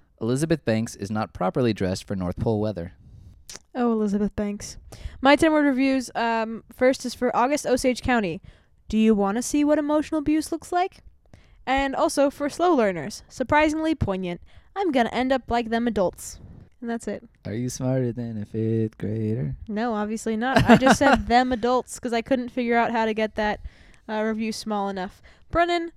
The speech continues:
Speaker 2: read us the plot.
Speaker 1: Yes, hello. <laughs> Um,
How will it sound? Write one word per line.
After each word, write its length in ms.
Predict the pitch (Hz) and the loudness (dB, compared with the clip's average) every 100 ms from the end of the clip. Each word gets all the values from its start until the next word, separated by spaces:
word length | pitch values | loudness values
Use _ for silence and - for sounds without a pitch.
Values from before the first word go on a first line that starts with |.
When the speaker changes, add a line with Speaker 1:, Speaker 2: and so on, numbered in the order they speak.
| - _ | -20 _
Speaker 2:
read 180 | 277 311 | 2 2
us 80 | 285 | 2
the 100 | - | -2
plot. 200 | - - | -6 0
Speaker 1:
Yes, 260 | 165 - | 2 2
hello. 420 | - 160 127 208 - - 294 | 2 4 6 4 0 -8 -6
<laughs> 240 | 294 - | -6 -2
Um, 580 | - 135 135 131 127 | 4 6 6 4 0